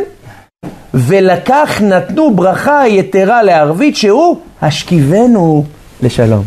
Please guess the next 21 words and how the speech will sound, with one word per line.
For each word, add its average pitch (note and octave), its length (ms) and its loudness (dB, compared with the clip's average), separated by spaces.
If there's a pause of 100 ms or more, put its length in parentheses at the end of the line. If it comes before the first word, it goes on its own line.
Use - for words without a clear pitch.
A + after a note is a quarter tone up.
(640)
אומר C#4+ 220 0
הרב, B3+ 480 2 (800)
יש B3 200 -2
צדיקים G#3+ 500 0
מועטים C4 420 2
שזכו D3 340 -2
לדרגה C3 360 -2
הזאת. C3 180 -6 (1400)
שבאמת D#3+ 500 2
הוא F3+ 80 0
בחלום E3 440 0
לא F3 60 0
מסיח D#3+ 320 -2
דעתו D3 260 0
מבורא D#3 300 0
עולם, F3+ 460 2
והוא D#3 120 0
עולה F3 160 2
לישון E3 380 0
בלי E3+ 120 0
להסיח. D3 460 0